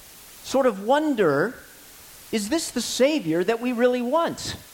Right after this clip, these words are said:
We rather want a, a champion, if you will, for the poor and the disregarded. But Jesus throws the whole, uh, uh,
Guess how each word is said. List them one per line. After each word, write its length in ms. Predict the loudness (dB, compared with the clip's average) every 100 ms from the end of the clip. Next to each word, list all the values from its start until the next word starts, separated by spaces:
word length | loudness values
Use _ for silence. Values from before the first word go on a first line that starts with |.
| -20 -20 -20 -20 -20 -20 -20 -20 -20 -10 -2
We 80 |
rather 320 | 2 4 4 2
want 180 | 2
a, 140 | 0 -4 -10 -6
a 60 |
champion, 640 | -4 0 2 2 0 0 0
if 160 | -2
you 120 | -2 0
will, 220 | 2 2
for 160 | 0
the 80 | -2
poor 400 | -2 0 2 4
and 140 | 4 2
the 60 |
disregarded. 800 | -2 -2 -2 0 2 2 0 -2
But 100 | -4
Jesus 520 | -2 0 0 -2 -4 -10 -20 -20 -20 -6
throws 340 | 2 4 4 4
the 140 | 0
whole, 420 | 4 4 4 2 -8 -18 0
uh, 380 | 4 4 2 -2 -4
uh, 240 | -2 -2